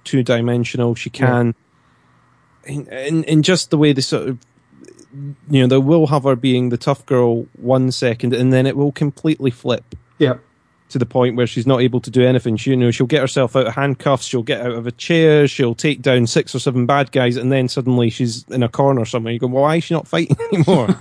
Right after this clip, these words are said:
Speaker 1: You know, what happened?" <laughs> You know?
Speaker 2: Yeah.
Speaker 1: It's like, "Oh, well, th-, at this point, we need her not to be doing that so that she can be rescued." You know, you know.
Speaker 2: Yeah.
Speaker 1: She's, she's now got to be the damsel in distress where she
Speaker 2: <laughs>
Speaker 1: wasn't before.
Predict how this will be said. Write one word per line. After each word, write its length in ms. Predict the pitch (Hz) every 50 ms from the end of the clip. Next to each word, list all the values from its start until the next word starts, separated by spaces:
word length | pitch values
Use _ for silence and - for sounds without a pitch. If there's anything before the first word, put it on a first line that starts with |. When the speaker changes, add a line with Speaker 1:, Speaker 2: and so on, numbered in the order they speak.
| - - -
Speaker 1:
You 80 | 151 131 - - -
know, 80 | 147 160
what 160 | 180 160 156
happened?" 500 | 190 185 151 - 151 139 131 120 - - -
<laughs> 80 | - -
You 140 | 262 226 214
know? 240 | - 202 180 156 - _ _ _ _ _ _
Speaker 2:
Yeah. 180 | - 175 160 147
Speaker 1:
It's 380 | 143 139 143 147 147 147 139 -
like, 140 | 156 147 139
"Oh, 140 | 147 147 139
well, 100 | 147 147
th-, 200 | 156 151 160 -
at 180 | 143 156 156 147
this 220 | 175 160 - -
point, 280 | - - 139 135 135 127
we 80 | 135
need 140 | 135 143 131
her 80 | 131 123
not 240 | 123 120 127 - -
to 80 | -
be 80 | 120 117
doing 280 | 104 120 113 107 104 110
that 240 | 110 107 113 -
so 120 | - 131 117
that 140 | 113 113 -
she 100 | - -
can 120 | - 117
be 100 | 113 113
rescued." 540 | 110 120 120 117 - - - 120 107 95 120
You 80 | 120
know, 160 | 117 107 98 98
you 200 | 101 110 113 110
know. 160 | 104 104 107 _ _ _ _ _ _
Speaker 2:
Yeah. 220 | - 160 143 127 120
Speaker 1:
She's, 240 | 131 131 120 117 - -
she's 200 | 131 - 123 117
now 220 | 147 147 147 147 143
got 180 | 135 156 -
to 80 | - 120
be 80 | 135 117
the 80 | 117 113
damsel 460 | 135 123 123 120 117 120 117 117 113
in 100 | 113 110
distress 500 | 113 110 - - 135 131 117 - 110 -
where 120 | - 117 113
she 120 | 127 131
Speaker 2:
<laughs> 20 |
Speaker 1:
wasn't 320 | 123 123 123 120 123 120 - _ -
before. 540 | 117 104 - - 139 139 131 104 95 107